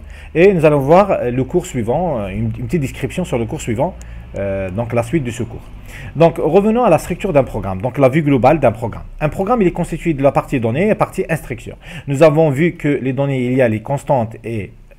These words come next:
les variables. Nous avons vu que chaque donnée qu'on déclare dans un programme doit avoir un type. Donc, pour cela, le langage C, c'est un langage typé. Donc, toute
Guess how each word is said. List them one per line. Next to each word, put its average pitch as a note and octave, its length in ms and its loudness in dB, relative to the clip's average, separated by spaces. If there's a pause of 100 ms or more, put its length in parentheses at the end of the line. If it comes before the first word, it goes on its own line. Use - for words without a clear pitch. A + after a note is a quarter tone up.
(200)
les G2 100 -10
variables. F3+ 480 4 (300)
Nous D3+ 140 2
avons F3+ 160 4
vu E3+ 160 0
que - 160 0
chaque B3+ 280 2
donnée E3 260 6
qu'on D#3 160 2
déclare D3 340 2
dans C3+ 180 2
un C3+ 60 2
programme C#3+ 400 2
doit C3 240 4
avoir F3 400 2 (360)
un D#3 120 4
type. A2+ 360 -2
Donc, B2+ 260 2
pour C#3 180 2
cela, G3 320 6
le D3+ 100 4
langage B2+ 380 4
C, G#3+ 180 0
c'est - 140 -2
un C3+ 60 2
langage C3+ 520 2
typé. - 380 -2 (260)
Donc, A2+ 220 -6
toute A3 180 0